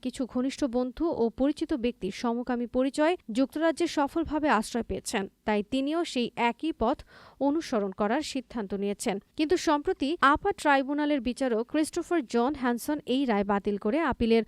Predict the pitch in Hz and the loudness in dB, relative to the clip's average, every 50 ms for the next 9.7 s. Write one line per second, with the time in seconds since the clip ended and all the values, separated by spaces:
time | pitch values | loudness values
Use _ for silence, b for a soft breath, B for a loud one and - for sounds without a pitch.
0 | 269 262 262 247 220 196 - 196 190 196 196 202 - - 262 208 196 - - - | 4 4 4 2 0 0 -2 -2 -2 0 -2 -2 0 0 0 -2 -2 -4 -2 0
1 | 294 302 339 320 302 302 302 359 370 349 294 262 311 311 370 370 - 359 349 349 | 2 4 4 6 4 4 4 2 2 0 0 0 0 -2 -2 0 0 0 2 2
2 | 339 - - 294 277 277 294 320 - 339 339 311 233 254 269 269 - - 262 254 | 0 0 0 0 0 0 0 -2 -2 -2 -2 -2 0 -2 -2 -2 -2 -4 -4 -4
3 | 277 269 285 254 - 277 247 247 - - 311 285 - 311 269 269 - 294 294 294 | -4 -4 -4 -4 -2 -4 -4 -4 -4 -6 -6 -4 -4 -4 -4 -2 -2 -2 -2 -2
4 | 269 254 277 247 262 302 - - 247 247 - 262 - - 233 196 - 202 196 214 | -2 -2 -2 0 0 -2 -2 -2 -2 -2 -2 -4 -4 -6 -6 -4 -2 -2 -2 0
5 | 208 202 190 - - 240 180 - - _ 226 220 - 220 202 208 - 226 226 233 | -2 -2 -4 -2 -4 -4 -4 -4 -6 _ -6 -2 -2 -2 -2 -2 -2 -2 -4 -2
6 | - 302 339 349 - - 320 320 339 392 381 - - 302 285 311 294 - 320 285 | 0 -2 -2 -2 0 2 2 4 4 2 0 2 2 2 2 2 0 -2 -4 -6
7 | 254 269 - 269 233 247 247 - 269 254 240 226 262 262 - 269 247 240 220 233 | -4 -2 -2 -2 -2 -2 -2 -2 -2 -4 -2 -2 -2 -2 0 0 0 0 0 -2
8 | 247 - - - 339 349 320 - 220 233 233 226 b b - 226 240 226 269 302 | -4 -6 -4 -2 2 2 2 2 2 0 0 -2 b b 0 2 2 2 2 0
9 | 311 311 294 330 302 311 311 247 202 240 254 254 269 | -2 0 0 0 0 0 0 -2 -2 -2 -2 -2 -2